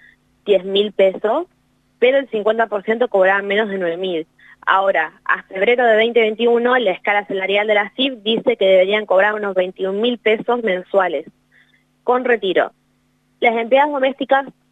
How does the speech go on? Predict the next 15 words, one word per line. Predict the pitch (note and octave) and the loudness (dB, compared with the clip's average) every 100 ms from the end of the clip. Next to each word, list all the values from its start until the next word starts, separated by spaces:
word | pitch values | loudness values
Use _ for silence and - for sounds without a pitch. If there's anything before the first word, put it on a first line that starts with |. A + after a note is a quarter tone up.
| _ - | _ -2
poseen | D#4 C#4 A#3+ B3+ G#3+ | 0 0 0 0 0
un | G3 | -4
sindicato, | G3 F#3 F3+ E3+ - D#3 - | -6 -8 -4 -4 -2 -2 0
es | A#3 | 0
la | A#3 | 0
Unión | A3+ A#3+ C4+ | 0 0 0
Personal | B3 A3+ - G#3+ A3+ | -2 -6 -4 -2 -2
Auxiliar | G#3 - G#3 G#3+ A3 | -6 -6 -4 -4 -4
de | G#3 | -4
Casas | G3+ F#3+ G3 | -4 -6 -6
Particulares, | G3+ F#3+ F3 F#3 D#3 D3 D#3+ - _ - _ - | -6 -6 -4 0 0 0 -6 -10 _ -20 _ 0
o | A3+ B3+ C#4+ | 2 4 0
la | - F#3 G#3+ A3 _ _ - | -2 0 0 -2 _ _ -12
upac, | F#3 G3 - - - _ _ | -2 -2 -2 -10 -20 _ _
upac, | F#3 - F#3+ - | -8 -4 -4 -8